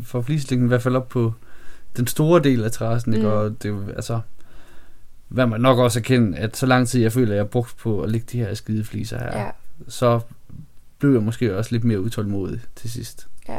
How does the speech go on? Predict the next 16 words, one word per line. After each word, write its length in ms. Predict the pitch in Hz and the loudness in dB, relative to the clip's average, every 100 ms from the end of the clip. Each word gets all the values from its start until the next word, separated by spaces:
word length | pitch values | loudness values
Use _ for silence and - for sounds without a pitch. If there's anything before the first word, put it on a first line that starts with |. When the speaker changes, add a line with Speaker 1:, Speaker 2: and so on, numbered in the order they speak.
| - | -4
Speaker 2:
det 80 | 220 | -4
var 80 | 208 | -4
sgu 200 | - 214 | -4 -6
et 60 | - | -6
stort 240 | - 202 - | -4 -4 0
Speaker 1:
Og, 100 | 98 | 2
Speaker 2:
projekt. 340 | 92 87 - | 4 6 6
Speaker 1:
og 80 | 110 | 6
så 140 | 123 117 | 6 6
var, 260 | 107 101 101 | 6 2 2
var 160 | 104 | 2
det 100 | 101 | 4
måske 280 | 104 - 113 | 2 2 2
bare 180 | - 95 | 4 4
lige 100 | 95 | 6
sådan 340 | 113 92 98 | 4 4 4